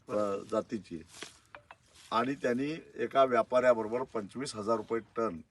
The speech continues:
या पद्धतीनं करार केलेला होता. चार दिवसामध्ये केळी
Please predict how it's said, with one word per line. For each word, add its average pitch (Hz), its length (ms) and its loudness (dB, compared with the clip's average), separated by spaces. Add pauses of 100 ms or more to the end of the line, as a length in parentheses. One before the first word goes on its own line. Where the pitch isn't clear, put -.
(320)
या 110 120 2
पद्धतीनं 110 560 -8 (880)
करार 110 240 8
केलेला 113 340 0
होता. 104 260 -2
चार 113 320 2
दिवसामध्ये 107 500 -6
केळी 107 340 -6